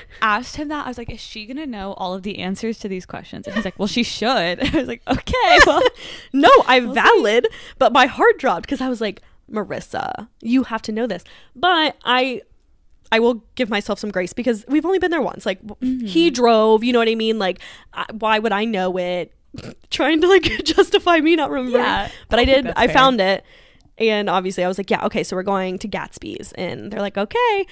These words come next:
Speaker 2: And obviously I said bye to everyone. We took, like, a little group picture.
Speaker 1: Mm-hmm.
Speaker 2: And, um, then I was just, like, literally on my way to the next stop. And they were just driving me along and we were listening to Taylor Swift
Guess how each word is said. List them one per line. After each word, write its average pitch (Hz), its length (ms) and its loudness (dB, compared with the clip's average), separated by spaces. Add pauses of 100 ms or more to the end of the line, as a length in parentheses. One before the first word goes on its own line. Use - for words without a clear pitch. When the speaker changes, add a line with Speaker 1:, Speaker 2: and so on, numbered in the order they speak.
(380)
Speaker 2:
And 214 440 -2
obviously 180 260 -6
I 180 40 -4
said 185 200 -6
bye 339 160 2
to 320 60 0
everyone. 269 440 -2
We 240 80 -6
took, 247 180 -6
like, 202 140 -6
a 202 60 -8
little 185 160 -10
group 170 260 -12
picture. 226 560 -2 (280)
Speaker 1:
Mm-hmm. 240 120 -2
Speaker 2:
And, 196 640 -2 (120)
um, 170 420 -2
then 160 140 -8
I 180 80 -4
was 190 140 -6
just, 190 120 -10
like, 185 140 -6
literally 185 540 -4 (120)
on 175 140 -4
my 185 140 0
way 269 180 4
to - 100 -18
the 330 60 -2
next 339 160 0
stop. - 440 2
And 220 420 -2
they 214 120 0
were 214 80 0
just 240 180 0
driving 202 340 -2
me 269 60 -4
along 240 360 -4
and 233 60 -6
we 220 80 -8
were 208 100 -8
listening 233 380 -8
to 220 460 -6 (520)
Taylor 247 220 4
Swift 180 420 -2